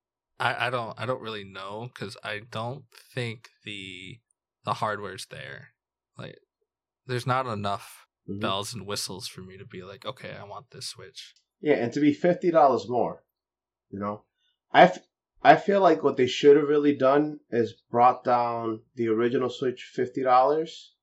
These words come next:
Speaker 2: and make this three hundred dollars.
Speaker 1: Okay.
Speaker 2: Or meet somewhere in the middle. Go down, you know, still be a fifty dollar difference, but maybe make the old Switch two seventy-five and this one three twenty-five.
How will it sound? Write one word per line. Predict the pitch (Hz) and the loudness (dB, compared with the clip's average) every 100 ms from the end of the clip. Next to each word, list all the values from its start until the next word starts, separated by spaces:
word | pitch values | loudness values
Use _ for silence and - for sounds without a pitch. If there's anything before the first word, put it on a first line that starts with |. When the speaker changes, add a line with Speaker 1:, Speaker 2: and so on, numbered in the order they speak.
| _ - | _ -4
Speaker 2:
and | 110 | -2
make | 117 113 | 0 -2
this | 113 107 | -2 -2
three | - 110 104 | -2 -4 -4
hundred | 90 82 | -4 -6
dollars. | - 58 _ - - _ _ _ | -10 -14 _ -20 -20 _ _ _
Speaker 1:
Okay. | 160 - 98 | -14 -14 -10
Speaker 2:
Or | 117 | -4
meet | 110 123 | 0 0
somewhere | - 127 123 113 | 2 0 0 0
in | |
the | 110 | 0
middle. | 113 98 | 0 -2
Go | 98 110 | -2 -2
down, | 110 113 107 | 0 0 0
you | |
know, | 107 101 _ _ _ _ | -2 -4 _ _ _ _
still | - - 185 190 | -20 2 4 6
be | 202 | 6
a | 165 | 4
fifty | - 170 180 | 4 0 6
dollar | 170 160 143 | 8 8 8
difference, | 123 147 185 190 - - - | 6 4 4 -4 -6 -14 -4
but | 143 | 0
maybe | 131 135 135 - | 0 0 -2 -2
make | 135 - | -2 0
the | 127 | 0
old | 131 131 | 0 0
Switch | 147 139 - | 2 0 0
two | 139 | -4
seventy-five | 139 131 123 131 135 131 | -2 -2 2 4 4 4
and | 117 117 | 2 -2
this | 113 | -2
one | 113 | -4
three | 107 120 | -2 -2
twenty-five. | 113 98 90 - 87 | -2 -6 -6 -8 -10